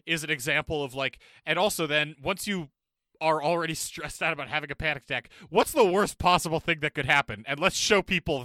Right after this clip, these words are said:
that when you're having a panic attack. It's just like, "Oh, <laughs> God."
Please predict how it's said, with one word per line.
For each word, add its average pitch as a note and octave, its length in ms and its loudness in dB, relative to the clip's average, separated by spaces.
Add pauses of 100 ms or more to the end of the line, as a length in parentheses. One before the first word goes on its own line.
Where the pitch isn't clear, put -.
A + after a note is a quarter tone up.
that A#2+ 320 0 (240)
when E3 180 0
you're D#3+ 180 -4
having D#3 300 4
a B2+ 40 -10
panic A2+ 340 -10
attack. G#2 420 -12 (320)
It's C3+ 120 -10
just - 120 -12
like, C#3+ 180 -2
"Oh, D#3+ 240 2 (160)
<laughs> - 160 -6
God." - 720 -8